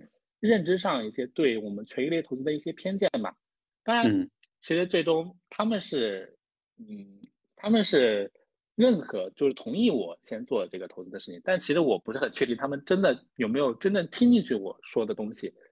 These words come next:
Speaker 1: 只是我多次和他们沟通，然后一方面是把风险说清楚了，另一方面其实这个家庭资产这个升值的需求，不仅是我想为我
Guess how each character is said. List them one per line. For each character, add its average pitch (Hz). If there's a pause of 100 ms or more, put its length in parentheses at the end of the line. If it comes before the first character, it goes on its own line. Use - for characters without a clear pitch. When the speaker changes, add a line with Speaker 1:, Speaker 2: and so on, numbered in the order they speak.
Speaker 1:
只 131
是 170
我 131
多 180
次 180
和 139
他 143
们 151
沟 170
通， 180 (480)
然 113
后 147 (1200)
一 170
方 196
面 190
是 -
把 110
风 165
险 113
说 120
清 135
楚 131
了， -
另 156
一 156
方 160
面 147
其 151
实 143
这 151
个 110
家 -
庭 101
资 -
产 107
这 117
个 120
升 190
值 135
的 135
需 202
求， 92 (340)
不 170
仅 120
是 147
我 107
想 101
为 147
我 95